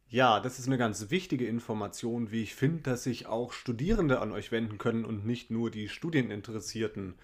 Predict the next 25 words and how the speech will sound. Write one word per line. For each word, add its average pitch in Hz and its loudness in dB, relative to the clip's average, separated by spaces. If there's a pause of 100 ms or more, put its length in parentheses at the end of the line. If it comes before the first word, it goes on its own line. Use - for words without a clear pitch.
(760)
Auf 131 0
der 123 6
Homepage 170 4
steht 151 0
ja 151 2
zum 131 0
Beispiel, 127 0 (100)
was 117 -6
die 110 -6
Themen 131 0
betrifft, 117 -2
sowas 110 -4
wie 110 -6
Prüfungsangst, 117 -2 (440)
aber 110 2
auch 110 2
wenn 117 2
es - -8
irgendwie 117 -2 (460)
schwerwiegendere 113 0
gesundheitliche 127 0
Probleme 120 -2
gibt, 117 -2 (300)
aufgrund 107 -2
derer 107 2